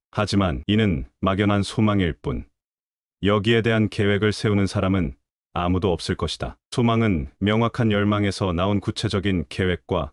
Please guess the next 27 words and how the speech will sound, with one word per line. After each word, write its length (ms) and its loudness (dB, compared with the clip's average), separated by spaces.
그것을 400 -2
끈기 300 -2
있게 360 -10
밀어붙이는 760 2
태도에만 600 -2
응답한다. 680 -2
이 140 2
끈기를 560 2
향상시켜라. 840 -2
끈기를 480 2
습관화하는 640 0
데는 260 0
사 200 -6
단계가 400 0
있다. 360 -8
이 160 2
원칙을 520 2
따르는 340 0
데는 340 0
대단한 440 2
지성이 400 0
필요하지도 640 -6
특정 360 0
수준의 400 -2
학력도 600 -4
필요 240 -2
없다. 380 -8